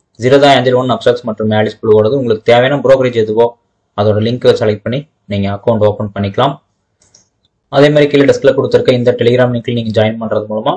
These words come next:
நாங்க கொடுக்கக்கூடிய free கால்ஸை பயன்படுத்தி உங்களால stock மார்க்கெட்ல சிறிய அளவிலான லாபங்கள் சம்பாதித்துக் கொள்ள முடியும். So, விருப்பம் இருக்கிறவங்க மட்டும் இந்த சேனல்ல join பண்ணிட்டு அந்த கால்ஸை நீங்க பயன்படுத்திக் கொள்ளலாம். அதே மாதிரி trading தமிழா Telegram சேனல்ல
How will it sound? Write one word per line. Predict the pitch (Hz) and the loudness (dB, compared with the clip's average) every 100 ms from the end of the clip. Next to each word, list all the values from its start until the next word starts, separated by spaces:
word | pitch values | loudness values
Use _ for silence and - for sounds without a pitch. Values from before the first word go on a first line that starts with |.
| - | -6
நாங்க | 131 135 | -8 -6
கொடுக்கக்கூடிய | 147 160 151 147 143 | -4 -4 0 4 4
free | 147 | 2
கால்ஸை | 143 143 143 | 2 2 2
பயன்படுத்தி | 135 127 117 117 | -2 -2 -2 -2
உங்களால | 123 117 117 | 0 0 0
stock | 113 110 113 | -2 -4 -4
மார்க்கெட்ல | 107 107 110 120 - _ _ _ _ | -4 -4 0 -2 -2 _ _ _ _
சிறிய | - 113 | -4 0
அளவிலான | 113 113 117 117 | 2 0 0 0
லாபங்கள் | 110 110 113 117 | 0 0 0 -4
சம்பாதித்துக் | - 110 113 113 - | -4 -2 -2 -2 -2
கொள்ள | 113 | -2
முடியும். | 110 127 190 | -2 -4 -2
So, | 143 | 0
விருப்பம் | 139 143 165 | 0 0 -4
இருக்கிறவங்க | 139 127 123 | 0 0 0
மட்டும் | 120 117 | -4 -6
இந்த | 107 | -6
சேனல்ல | 110 107 101 | -4 -4 -2
join | 104 104 | -6 -8
பண்ணிட்டு | 101 101 165 - _ _ _ _ 107 | -14 -4 -4 -4 _ _ _ _ -4
அந்த | 110 | 0
கால்ஸை | 107 - - | 2 0 0
நீங்க | 113 107 | -4 -4
பயன்படுத்திக் | 101 107 107 101 104 | -2 -4 -4 -8 -4
கொள்ளலாம். | 110 104 127 160 - | 0 2 0 -2 -8
அதே | 113 131 | -4 -2
மாதிரி | 131 127 160 - | 0 0 -2 -8
trading | - 135 143 147 | 0 2 2 0
தமிழா | 135 123 120 | 0 0 0
Telegram | 110 110 117 113 | 0 0 -2 -4
சேனல்ல | 113 107 113 | -6 -2 -2